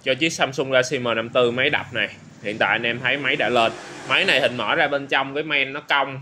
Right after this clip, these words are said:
men cong rất là nặng và đứt đường ngầm rất nhiều. Đó,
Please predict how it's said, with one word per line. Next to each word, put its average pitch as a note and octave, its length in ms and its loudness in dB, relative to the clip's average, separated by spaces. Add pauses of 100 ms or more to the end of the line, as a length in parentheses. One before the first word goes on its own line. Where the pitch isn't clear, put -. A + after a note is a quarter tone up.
(100)
men C3 200 -4
cong B2+ 260 -2
rất D#3+ 180 -2
là C3 60 -4
nặng A2 380 -6
và A2 220 2
đứt - 240 0
đường A2+ 280 4
ngầm G#2+ 240 -2
rất B2 180 0
nhiều. A#2 300 2 (680)
Đó, A2+ 420 2